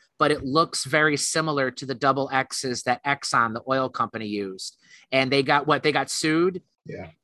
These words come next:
Speaker 2: Yeah.
Speaker 1: They got sued because they said that it was too close to their logo, so they had to quickly go and change it.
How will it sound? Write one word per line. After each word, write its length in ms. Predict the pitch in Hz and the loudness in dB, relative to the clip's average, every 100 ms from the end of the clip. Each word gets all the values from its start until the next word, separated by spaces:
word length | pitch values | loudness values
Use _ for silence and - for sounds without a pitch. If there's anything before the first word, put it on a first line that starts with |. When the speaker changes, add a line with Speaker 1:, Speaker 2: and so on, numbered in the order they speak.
| _ | _
Speaker 2:
Yeah. 340 | 120 143 147 - _ _ | 6 6 4 -2 _ _
Speaker 1:
They 140 | 175 175 | 0 2
got 180 | 180 | 0
sued 400 | - - 254 226 | -2 -4 -2 -2
because 460 | 165 160 185 156 - | -2 0 -2 -2 -6
they 200 | 156 170 | 0 0
said 260 | 160 185 170 | 2 0 0
that 120 | 156 | 0
it 80 | 156 | 0
was 120 | 147 | -2
too 160 | - 165 | -6 -6
close 320 | - 151 - | -2 -2 0
to 80 | 147 | 0
their 140 | 139 | 0
logo, 420 | 131 147 151 139 | 2 2 2 0
so 160 | 120 - | -2 -2
they 160 | 139 143 | -2 0
had 160 | 147 | 0
to 80 | 139 | -2
quickly 360 | - 156 - 131 | -4 -6 -4 -4
go 180 | 135 | -2
and 120 | 123 117 | -2 -4
change 380 | 151 135 135 | -4 -4 -6
it. 160 | 120 82 | -8 -10